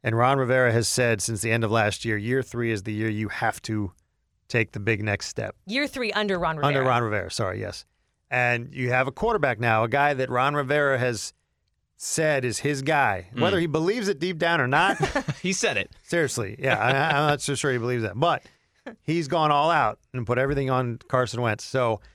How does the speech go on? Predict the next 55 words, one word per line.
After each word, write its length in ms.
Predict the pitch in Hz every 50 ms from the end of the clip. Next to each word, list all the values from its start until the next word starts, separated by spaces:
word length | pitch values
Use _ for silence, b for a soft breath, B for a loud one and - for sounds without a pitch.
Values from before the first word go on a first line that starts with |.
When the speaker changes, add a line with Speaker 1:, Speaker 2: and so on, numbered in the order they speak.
| b b b b b b b _
Speaker 1:
we 160 | - 127 147
know 200 | 143 143 151 170
what 120 | 185 190 -
Carson 380 | - 190 190 185 - - 175
Wentz 240 | 175 175 175 160 -
is. 440 | 170 175 190 214 220 202 - - - -
I 40 | -
mean, 100 | 127 131
he's 140 | 127 120 110
a 20 |
decent 320 | 101 139 151 147 156 151 135
quarterback, 480 | - 165 170 175 175 175 175 170 -
sixty 280 | - - 143 - - 135
percent 300 | - 131 - - 143 135 -
completion, 560 | 135 123 - 151 165 156 - - 160 151 135
did 180 | 123 131 120
throw 140 | - 131 127 113
twenty-seven 640 | - 131 135 131 120 - 143 131 120 123 120 113
T 160 | 107 - 131 127
Ds 300 | 123 127 127 127 107 113
and 100 | 110 110
only 160 | 113 117 107
seven 320 | - - 135 123 120 117
picks, 240 | - - 147 135 139
I 40 | 135
think 120 | 135 135
it 40 | 135
was, 120 | 131 131 127
last 240 | 139 135 131 - -
year. 140 | 143 143 131 b b b b b b b b b b
So 120 | - - 156
he 140 | 165 190 175
has 360 | 170 160 185 196 202 170 156
the 200 | 175 180 165 135 - - - - -
ability. 640 | 156 131 120 202 214 185 139 120 117 117 123 127 - _ _ _ _ _ _ _ _ _ _ _ _ _ _ _
It's 160 | 156 135 -
just 240 | - 160 143 - - -
the, 140 | 156 143 123 - _
there's 200 | - 139 117 113
no 140 | 135 156 156
secret. 380 | 147 - - 139 - 135 127 107
The 80 | 120 120
biggest 320 | 127 139 135 135 - -
key 140 | - 147 131
to 40 | 123
this 200 | 120 113 - -
year 100 | 120 113
is 80 | 101
gonna 80 | 113 110
be 80 | 107 107
him, 200 | 107 107 98 98 95
whether 180 | 98 110 110 101
he 60 | 98
stays 240 | - 160 156 147 131
healthy. 360 | 165 185 165 - 175 165 151